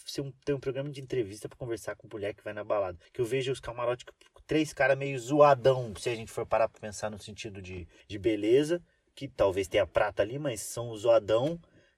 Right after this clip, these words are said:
E um, quinze mulheres no camarote do cara. Por que que elas, essas quinze tão lá no camarote do cara, entendeu? É, e também eu não, não, não, não julgo o cara, não, não julgo as mulheres, tem que se divertir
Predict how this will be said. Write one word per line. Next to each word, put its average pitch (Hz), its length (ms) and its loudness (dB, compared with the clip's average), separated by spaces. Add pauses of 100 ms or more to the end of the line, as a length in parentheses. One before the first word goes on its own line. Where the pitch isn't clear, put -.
E 196 160 -4
um, 196 100 -6 (520)
quinze 226 380 0
mulheres 135 280 6
no 113 60 -8
camarote 104 480 -2
do - 80 -12
cara. - 300 -10 (100)
Por 262 180 0
que 180 160 4
que 127 100 -2
elas, 117 140 2
essas 110 220 -4
quinze 110 300 -8
tão 104 160 -6
lá 104 100 -4
no 101 80 -10
camarote 92 400 -8
do 87 80 -14
cara, 80 260 -14
entendeu? 110 400 -6 (520)
É, 78 480 -8
e 147 140 -6
também 202 460 6
eu 147 400 0
não, 156 580 -6 (140)
não, 139 200 -12
não, 196 440 -2
não 196 400 -4
julgo 202 240 2
o 170 40 -6
cara, 180 220 6
não, 175 180 2
não 208 100 0
julgo 214 220 0
as 202 60 -2
mulheres, 160 400 4
tem 127 160 -10
que - 80 -20
se - 140 -16
divertir 151 640 -2